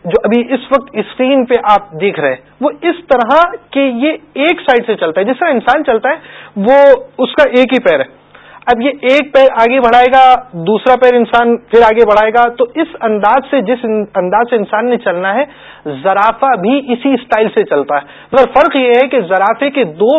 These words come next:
پیر ون سائیڈ چلیں گے، پھر اس کے بعد اس کے دوسرے دو پیر، یعنی سیدھی طرف کے پہلے دو پیر آگے بڑھے اور اس کے بعد الٹی طرف کے دو پیر آگے بڑھے، اور اس انداز سے زرافہ انسانی چال چلتا ہے۔ تو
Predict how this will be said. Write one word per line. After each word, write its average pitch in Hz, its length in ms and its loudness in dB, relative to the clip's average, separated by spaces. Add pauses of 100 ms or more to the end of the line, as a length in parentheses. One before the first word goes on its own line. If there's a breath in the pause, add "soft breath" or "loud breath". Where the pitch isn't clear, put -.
(140)
پیر 233 280 0
ون 254 220 0
سائیڈ 247 240 -2
چلیں 262 260 -2
گے، 285 120 -2 (340 loud breath)
پھر 254 240 -2
اس 247 120 -6
کے 262 180 -2
بعد 247 240 0
اس 226 260 -6
کے 254 100 0 (360)
دوسرے 254 360 0 (220)
دو 202 220 4
پیر، 160 220 0
یعنی 226 240 -2
سیدھی 226 300 -4
طرف 285 200 2
کے 294 80 0
پہلے 277 260 0
دو 277 160 0
پیر 269 180 4
آگے 254 220 0
بڑھے 285 160 0 (300 loud breath)
اور 240 200 -4
اس 247 140 -6
کے 247 80 -2
بعد 240 240 0
الٹی 240 220 0 (100)
طرف 220 140 -2
کے 233 180 -2
دو 208 60 2 (100)
پیر 254 180 -2 (120)
آگے 202 160 0 (100)
بڑھے، 247 180 4
اور 247 80 0
اس 294 320 -4 (100)
انداز 190 360 -2
سے 214 180 0
زرافہ 175 480 0 (460 loud breath)
انسانی 214 380 0 (100)
چال 175 200 0
چلتا 139 240 -2
ہے۔ 127 100 -4 (920 loud breath)
تو - 160 -4